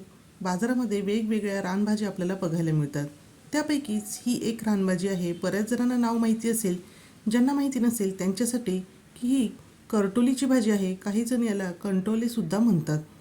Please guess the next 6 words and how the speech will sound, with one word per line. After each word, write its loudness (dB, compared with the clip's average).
तर -2
अशी 0
ही 4
काटेरी 0
असणारी 0
रानभाजी 2